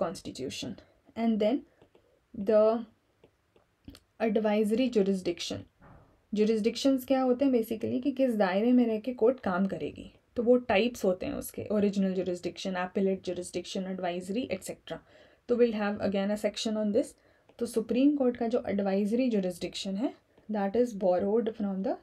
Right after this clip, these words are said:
Canadian constitution। तो प्रीलिम्स के लिए again these facts become important to you।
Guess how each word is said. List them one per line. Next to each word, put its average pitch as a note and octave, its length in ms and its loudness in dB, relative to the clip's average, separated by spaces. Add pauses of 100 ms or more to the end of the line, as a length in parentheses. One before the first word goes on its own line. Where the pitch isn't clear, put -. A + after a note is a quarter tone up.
(240)
Canadian F#3 540 -2 (280)
constitution। G#2+ 640 -12 (520)
तो G#3 60 -14
प्रीलिम्स A#3 460 0
के A#3+ 120 -2
लिए A3+ 200 0
again G#3 240 -2
these G#3 300 -4
facts F#3+ 400 -6
become B3 280 -4
important - 540 -6
to G2+ 100 -12
you। G#2+ 80 -12